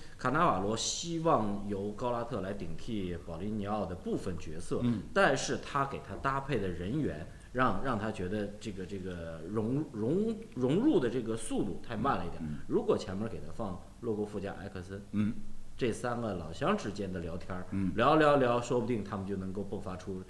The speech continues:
Speaker 1: 火花来，
Speaker 2: 哎。
Speaker 1: 而不是一个韦世豪，一个杨立瑜。他虽然在整个比赛过程当中，卡纳瓦罗用了几次的阵型的变化，
Speaker 2: 对。
Speaker 1: 人员位置的调整，
Speaker 2: 对。
Speaker 1: 然后试图在扭转中场被对方逼，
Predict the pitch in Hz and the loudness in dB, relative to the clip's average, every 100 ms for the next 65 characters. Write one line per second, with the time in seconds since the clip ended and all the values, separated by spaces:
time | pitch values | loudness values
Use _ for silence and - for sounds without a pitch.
0 | - - 78 95 90 80 85 151 156 123 | -14 -12 -6 -4 -2 0 6 8 8 4
1 | 127 113 110 113 120 101 101 90 101 95 | 0 -2 -2 0 0 0 -4 -6 -6 -6
2 | 92 101 101 98 - 101 101 87 85 - | -4 -4 -6 -8 -4 -2 -2 -2 -6 -12
3 | - - 202 240 214 165 170 139 92 127 | -6 4 6 8 8 8 6 2 0 0
4 | 117 90 139 135 107 107 107 104 101 110 | -2 -2 0 0 0 0 -2 -4 -4 -2
5 | 98 95 123 156 110 101 95 85 - 254 | -2 0 2 2 2 -2 -6 -8 0 0
6 | 180 123 - - 202 120 110 143 175 180 | 2 0 -2 4 6 6 4 2 4 4
7 | 120 135 117 120 170 180 165 190 160 120 | 6 4 6 8 8 8 10 8 6 2
8 | 117 131 117 120 113 92 117 107 131 175 | 0 2 4 6 6 6 4 6 6 8
9 | 214 180 - - - - - 339 196 - | 8 6 0 -4 4 8 8 8 6 4
10 | 135 185 143 117 127 202 135 92 - - | 4 8 8 6 6 6 6 4 0 -6
11 | - 254 247 - 104 92 185 135 160 127 | 4 4 4 2 0 2 6 6 6 4
12 | 143 139 170 170 | 4 2 0 -2